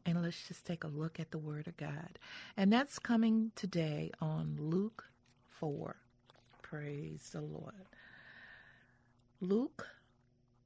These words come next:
four, and we're gonna look at verse,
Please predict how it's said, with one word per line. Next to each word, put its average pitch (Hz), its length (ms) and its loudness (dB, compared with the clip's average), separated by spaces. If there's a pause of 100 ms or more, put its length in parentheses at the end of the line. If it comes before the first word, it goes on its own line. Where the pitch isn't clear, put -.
(500)
four, - 460 -2 (100)
and 165 140 2
we're 214 100 0
gonna 254 220 0
look 175 340 -4
at 165 320 -6 (500)
verse, 165 580 -2